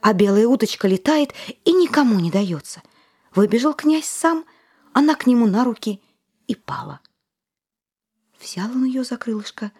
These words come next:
и говорит: «Стань, белая берёза, у меня позади, а красная девица впереди». Белая берёза вытянулась у него позади, а красная девица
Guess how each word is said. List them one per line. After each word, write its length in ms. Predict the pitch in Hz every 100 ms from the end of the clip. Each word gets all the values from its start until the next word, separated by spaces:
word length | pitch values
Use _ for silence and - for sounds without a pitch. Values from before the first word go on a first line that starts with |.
| _ _ _ _ _
и 100 | -
говорит: 560 | 190 220 202 151 - - _ _ _ _ _ _ _ _
«Стань, 440 | - - 427 294
белая 260 | 190 170 175
берёза, 400 | 208 202 170 185
у 60 |
меня 240 | 202 202 185
позади, 520 | 214 220 269 381 381 - _ _ _ _ _ -
а 100 | 254
красная 420 | 294 269 - 285
девица 480 | 349 320 - 294 277 _ _
впереди». 600 | - - 381 220 135 135 _ _ _ _ _ _ _ _ _ _ _ _ _ _ _ _
Белая 340 | - 180 165 160
берёза 480 | 175 233 302 247 226 - - -
вытянулась 520 | 135 254 294 277 269
у 40 | 285
него 180 | 277 277
позади, 580 | 269 262 254 254 262 - _ _ _ _ -
а 100 | 170
красная 540 | - 165 - 151 151
девица 500 | 160 294 285 - 269